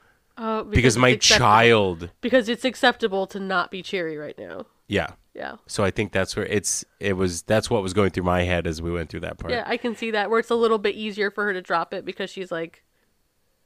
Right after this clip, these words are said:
Speaker 1: Well, nobody really expects it right now, right?
Speaker 2: Right, right.
Speaker 1: Like, and even if, I'm not even saying that this is an actual thought she has, but it's just
Speaker 2: Mm-hmm.
Speaker 1: kind of, like, letting go a little bit of the expectations.
Speaker 2: Yeah.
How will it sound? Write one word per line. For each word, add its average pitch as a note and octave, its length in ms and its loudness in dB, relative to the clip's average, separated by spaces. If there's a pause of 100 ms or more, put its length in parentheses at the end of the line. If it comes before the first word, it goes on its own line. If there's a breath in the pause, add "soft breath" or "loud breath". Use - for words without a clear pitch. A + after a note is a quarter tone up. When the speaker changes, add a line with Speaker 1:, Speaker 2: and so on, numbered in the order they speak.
(480)
Speaker 1:
Well, A3 100 -2
nobody G#3 300 0
really G3+ 380 0
expects - 380 -6
it E3+ 40 -8
right D#3 180 -6
now, D#3 140 -6
right? E3+ 600 -2
Speaker 2:
Right, G2+ 500 4
right. D3 260 6
Speaker 1:
Like, F#3 360 -2 (360 soft breath)
and C4+ 120 4
even D#4 180 8
if, D#4 160 4
I'm C4 100 6
not C4 140 6
even A3+ 160 4
saying G#3 160 0
that F#3+ 140 -2
this G3 120 -4
is F3 100 -6
an F3+ 140 -6
actual E3+ 360 -6
thought - 400 -4
she A3+ 180 -6
has, A3+ 360 -2
but G#3+ 120 -4
it's G3 160 -6
just G3+ 140 -4
Speaker 2:
Mm-hmm. F3 80 -8
Speaker 1:
kind F#3+ 140 -2
of, F3+ 100 -6
like, E3+ 260 -4 (800 soft breath)
letting G3 360 -2
go F3+ 200 -2
a F3 60 -4
little F3+ 260 -4
bit G#3 240 -4
of G3 120 -6
the F3+ 120 -2
expectations. G3+ 1000 -8 (180)
Speaker 2:
Yeah. G2 180 -8